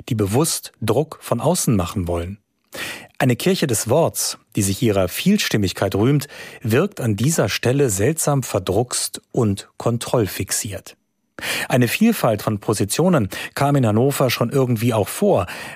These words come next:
aber eben oft an verschiedenen Orten zu unterschiedlichen Zeiten. Dabei, es geht ja.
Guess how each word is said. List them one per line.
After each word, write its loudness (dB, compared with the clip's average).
aber 0
eben 0
oft -2
an 0
verschiedenen 2
Orten 2
zu -2
unterschiedlichen 0
Zeiten. -2
Dabei, 2
es -2
geht 0
ja. -6